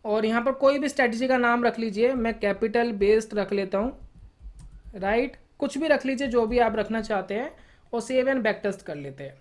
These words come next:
देखते हैं क्या रिजल्ट आता है। तो देखिए ये रिजल्ट आया। अब मे-, मेनली ये स्ट्रेटजी नहीं है, आप माइनस फ़ाइव परसेंट देख रहे हैं, कोई स्ट्रेटजी नहीं है, मैंने आपको पहले ही बोला, सिर्फ हमने यहाँ पर, अ, ये, अ, पोजीशन साइ-,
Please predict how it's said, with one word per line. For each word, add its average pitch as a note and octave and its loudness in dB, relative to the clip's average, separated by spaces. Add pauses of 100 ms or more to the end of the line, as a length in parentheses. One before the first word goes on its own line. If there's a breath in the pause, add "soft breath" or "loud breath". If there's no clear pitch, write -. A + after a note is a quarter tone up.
(140)
देखते G#3+ 0
हैं A#3+ 2
क्या A3 4
रिजल्ट F3 -2
आता C3+ -12
है। - -20 (360 soft breath)
तो A#3 -2
देखिए C4+ 2
ये D4+ 0 (160)
रिजल्ट B3 2
आया। E3 0 (180)
अब A#3 -2
मे-, A#3+ 0
मेनली C4 2
ये D4+ 2
स्ट्रेटजी A#3+ 0
नहीं C4+ 0
है, C4+ 2
आप C4+ 2
माइनस A3 0
फ़ाइव A3 0
परसेंट A#3+ -2
देख A3+ 2
रहे A#3+ 4
हैं, A#3+ 2
कोई B3 0
स्ट्रेटजी G3+ -2
नहीं A#3 -2
है, A#3+ -2
मैंने A3 -2
आपको G3+ -4
पहले G3 0
ही G#3 -2
बोला, G3 -2 (440 loud breath)
सिर्फ C4 -2
हमने A#3+ 2
यहाँ A3 0
पर, A3+ 4 (720)
अ, G3+ 0
ये, A#3+ -4
अ, - -6 (960)
पोजीशन B3 -2
साइ-, A#3+ 0